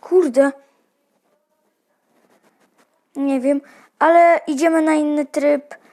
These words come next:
bo to jest troszkę z-, nie wiem co, ale wiem co. Dobra, idziemy na inny tryb.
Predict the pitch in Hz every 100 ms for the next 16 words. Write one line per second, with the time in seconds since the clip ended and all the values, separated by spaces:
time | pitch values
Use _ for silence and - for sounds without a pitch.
0 | _ _ _ - 294 285 277 277 285 277
1 | 269 - 269 277 - - 285 254 254 -
2 | 262 254 277 294 262 262 254 - 262 240
3 | 226 226 214 208 - - - - - -
4 | 240 - - - 269 302 302 302 302 302
5 | 302 240